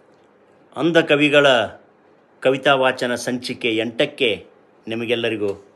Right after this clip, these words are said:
ಸ್ವಾಗತ. ಈ ಸಂಚಿಕೆಯಲ್ಲಿ ನಾನು ಸೋಮಶೇಖರ್ ಅವರ ಕವಿತೆ ರೈತ ಅನ್ನುವ ಕವಿತೆಯನ್ನು, ಹಾಗೆ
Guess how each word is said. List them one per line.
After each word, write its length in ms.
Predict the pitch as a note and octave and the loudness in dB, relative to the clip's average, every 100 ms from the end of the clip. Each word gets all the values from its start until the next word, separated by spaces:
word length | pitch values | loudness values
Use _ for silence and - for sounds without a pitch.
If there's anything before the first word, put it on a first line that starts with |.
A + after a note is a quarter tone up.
| _ _ - | _ _ -4
ಸ್ವಾಗತ. 600 | A2 A2 G#2+ A#2 B2 - _ _ _ _ _ _ _ _ _ _ _ _ _ _ _ _ _ - | -2 -2 -4 -6 -8 -18 _ _ _ _ _ _ _ _ _ _ _ _ _ _ _ _ _ -4
ಈ 140 | D#3+ G3 | 0 2
ಸಂಚಿಕೆಯಲ್ಲಿ 920 | E3+ D3 E3 D#3+ E3 E3+ D#3+ A2+ G2 - _ _ _ _ | 2 2 2 4 4 6 4 2 -2 -16 _ _ _ _
ನಾನು 520 | A#2+ C3 C3+ B2 A2 - _ _ _ - - | -2 0 0 -2 -4 -10 _ _ _ -12 2
ಸೋಮಶೇಖರ್ 720 | D#3+ G3+ F#3 D#3+ D#3 D#3 D3 | 4 4 4 4 2 4 4
ಅವರ 340 | C#3+ D3 C3+ A2 F2 - _ _ _ _ _ _ _ _ _ _ _ _ _ _ _ _ _ _ _ _ _ _ _ | 6 6 6 4 -2 -18 _ _ _ _ _ _ _ _ _ _ _ _ _ _ _ _ _ _ _ _ _ _ _
ಕವಿತೆ 680 | - D3+ D#3 D3 B2 G2+ - - _ | 4 6 6 6 4 2 -6 -20 _
ರೈತ 460 | A#2 A#2+ D3+ E3+ D#3 | -4 2 4 4 4
ಅನ್ನುವ 580 | C3+ A2+ G2+ G2+ B2 A#2 | 4 4 -2 -8 -4 -4
ಕವಿತೆಯನ್ನು, 760 | A#2 A2+ A2+ A2 G#2+ B2 C3+ - - - - _ _ - - | -2 -4 -4 -4 -6 -6 -10 -16 -20 -20 -20 _ _ -20 -4
ಹಾಗೆ 520 | C#3 D#3 E3+ C3 | 0 4 4 4